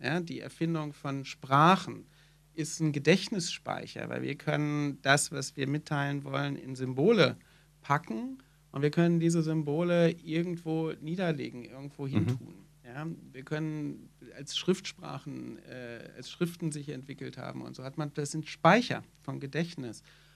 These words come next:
Speaker 1: Und das Internet ist nichts anderes als eine extrem ausgefeilte Form von externen Gedächtnisspeicher.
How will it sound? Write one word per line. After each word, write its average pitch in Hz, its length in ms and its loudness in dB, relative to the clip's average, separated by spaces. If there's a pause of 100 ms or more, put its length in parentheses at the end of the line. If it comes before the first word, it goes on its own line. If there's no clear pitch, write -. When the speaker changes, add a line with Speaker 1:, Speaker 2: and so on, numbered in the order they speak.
(300)
Speaker 1:
Und 160 240 8
das 170 220 4
Internet 202 480 0
ist 170 220 -10
nichts 202 260 -6
anderes 175 640 -6
als 156 360 -8
eine 151 400 -10
extrem - 800 -10
ausgefeilte 160 840 -10
Form 156 440 -2
von 147 180 -10
externen 151 540 -8
Gedächtnisspeicher. 143 1000 -6